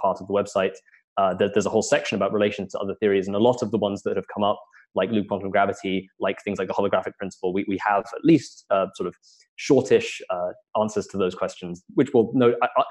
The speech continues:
those will no doubt change as our understanding evolves, but at least at our present level of understanding, we, we have some, some answers there. So let me give a quick summary of, of how this relates to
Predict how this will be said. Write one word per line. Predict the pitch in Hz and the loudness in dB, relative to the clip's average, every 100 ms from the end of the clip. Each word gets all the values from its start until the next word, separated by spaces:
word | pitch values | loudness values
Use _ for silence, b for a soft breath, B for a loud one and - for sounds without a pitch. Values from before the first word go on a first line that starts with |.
| B B - | B B 4
those | 156 | 6
will | 156 | 8
no | 147 139 | 6 6
doubt | 123 123 | 4 2
change | - 135 127 | 2 2 2
as | 107 | 2
our | 110 107 | 2 2
understanding | 104 - 104 101 95 | 0 -2 -4 -2 2
evolves, | 104 98 90 - | 4 4 2 -4
but | 101 | -6
at | 98 | 0
least | 113 101 | 0 0
at | 101 | 0
our | 92 | 0
present | - 117 104 | 2 2 2
level | 95 95 | -2 -2
of | 87 | -4
understanding, | 90 - 95 87 85 - | -10 -8 -8 -8 -10 -8
we, | 95 | -6
we | 98 95 | -4 -4
have | 95 | -8
some, | - 90 | -10 -12
some | - 98 | -10 -8
answers | 90 92 - 104 | -6 -8 -8 -4
there. | 92 b b b - | -4 b b b 2
So | 131 | 4
let | - 165 | 6 6
me | |
give | 160 143 | 6 4
a | |
quick | - 165 - | 2 -2 0
summary | 135 123 107 | 0 4 4
of, | 104 | 2
of | 104 - | -4 -2
how | |
this | 120 117 | 0 0
relates | 110 107 110 - | 2 2 0 -4
to | 110 101 | 0 0